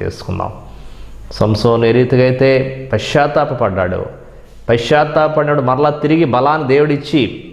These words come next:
ఆ ఫిలిస్తీన్లు చంపడానికి సహాయం చేశాడు. మన జీవితంలో కూడా ఈ రాత్రి కాలంలో పశ్చాత్తాపడదాం. ఏ వ్యామోహంలో ఉన్నప్పటికీ కూడా పశ్చాత్తాపడితే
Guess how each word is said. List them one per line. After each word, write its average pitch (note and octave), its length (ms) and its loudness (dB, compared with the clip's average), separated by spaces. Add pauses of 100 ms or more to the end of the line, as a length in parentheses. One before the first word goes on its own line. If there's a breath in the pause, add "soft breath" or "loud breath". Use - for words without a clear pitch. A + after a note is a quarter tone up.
(100)
ఆ G#2+ 100 0
ఫిలిస్తీన్లు D3 560 0 (100)
చంపడానికి B2+ 440 -2
సహాయం G#2+ 420 -4
చేశాడు. F2 400 -4
మన F2+ 200 0
జీవితంలో G2+ 560 2
కూడా F#2 320 0 (840 loud breath)
ఈ - 20 4
రాత్రి A#2 340 4
కాలంలో C3+ 280 2
పశ్చాత్తాపడదాం. C3 1000 -2 (1000)
ఏ A2 160 4
వ్యామోహంలో C3+ 680 2
ఉన్నప్పటికీ G2+ 500 0
కూడా F2+ 260 0
పశ్చాత్తాపడితే G2 1300 0